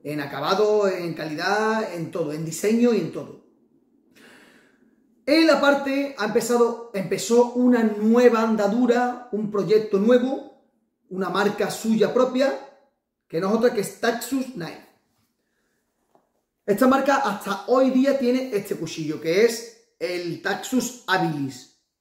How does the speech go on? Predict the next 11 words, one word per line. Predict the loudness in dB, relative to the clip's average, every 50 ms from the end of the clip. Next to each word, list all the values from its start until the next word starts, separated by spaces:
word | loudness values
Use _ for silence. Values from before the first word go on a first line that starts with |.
| _ _ _ _ _ _ _ _ _
Un | -20 -18
cuchillo | -14 -12 -12 -10 -6 -6 -2 0 0 0 0
de | -2 -2 -2 -2 -4 -4 -4 -4 -6 -6 -8 -6 0
puro | 2 4 6 6 6 6
bushcraft, | 4 2 0 0 -2 -2 -2 -2 0 0 -2 -4 -8 -18 -20 _ _ _ _ _ _ _ _
materiales | -14 -14 -12 -10 -8 -8 -6 -4 -4 -4 -4 2 4
buenos, | 6 6 6 6 4 4 4 4 4 2 2 -2 -6 -12 -20 _ _ _ _
una | -4 -2 -2 -2 -2
construcción | -4 -6 -8 -8 -10 -10 -4 -2 0 0
mejor, | 0 -2 -2 0 2 2 4 4 2 0 -2 -4 -8 -14 -20 _ _ _ _ _ _ _ _ _ _ _ _ _ _ _ -4
acabados, | -4 -4 -2 -2 0 2 4 4 6 6 4 4 4 0 -2 -6 -14 -20